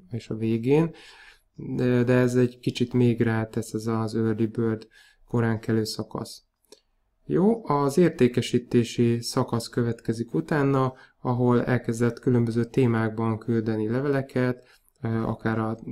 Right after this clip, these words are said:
ilyen tipikus kifogások, válaszokról, ö, mit érhetsz el vele, tehát a jövőnek az előrevetítése, hogy, ö, mire tudod még használni ezt, ö,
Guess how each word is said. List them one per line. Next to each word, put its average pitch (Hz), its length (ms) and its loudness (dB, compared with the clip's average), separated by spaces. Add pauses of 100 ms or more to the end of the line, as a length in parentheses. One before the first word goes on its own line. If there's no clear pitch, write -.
(160)
ilyen 120 220 -4
tipikus 120 500 -4
kifogások, 120 720 -4
válaszokról, 117 960 -2 (380)
ö, 117 160 -2
mit 123 260 2
érhetsz 117 460 2
el 113 220 0
vele, 117 300 0
tehát - 200 -10
a - 40 0
jövőnek 113 560 2
az 110 100 -4
előrevetítése, 117 1200 0 (360)
hogy, 117 360 0
ö, 113 160 4 (840)
mire 127 680 2
tudod 120 280 2
még 110 220 0
használni 120 600 -2
ezt, - 360 -6
ö, 120 160 2